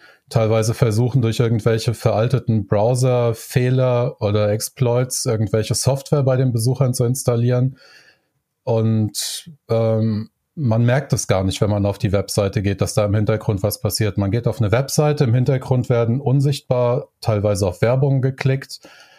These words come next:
oder die Webseite checkt, hat er einen alten Browser, ist der anfällig, kann ich da irgendwas Böses installieren? Und man kann ganz normal auf der Seite surfen. Also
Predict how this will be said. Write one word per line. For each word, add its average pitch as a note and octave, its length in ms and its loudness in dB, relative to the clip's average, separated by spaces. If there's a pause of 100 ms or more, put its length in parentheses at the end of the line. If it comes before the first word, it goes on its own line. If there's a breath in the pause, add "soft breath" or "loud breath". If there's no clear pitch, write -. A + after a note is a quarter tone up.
(380 loud breath)
oder A2 640 0
die G#2+ 180 -2
Webseite A2+ 480 0
checkt, - 380 -2
hat A2+ 160 0
er G#2+ 80 2
einen A2 100 0
alten G2+ 320 -2
Browser, C3+ 540 2
ist - 160 -4
der G2+ 100 2
anfällig, C3+ 580 0
kann G#2+ 180 2
ich G#2+ 100 -2
da A2+ 80 0
irgendwas G#2+ 360 0
Böses G#2 280 -2
installieren? A#2+ 680 0 (920 soft breath)
Und A#2 320 -2
man A#2 120 0
kann A#2 160 2
ganz A#2+ 180 0
normal A#2+ 200 2
auf A#2+ 120 0
der B2 100 0
Seite A2 260 2
surfen. A2+ 520 0
Also G2 460 -2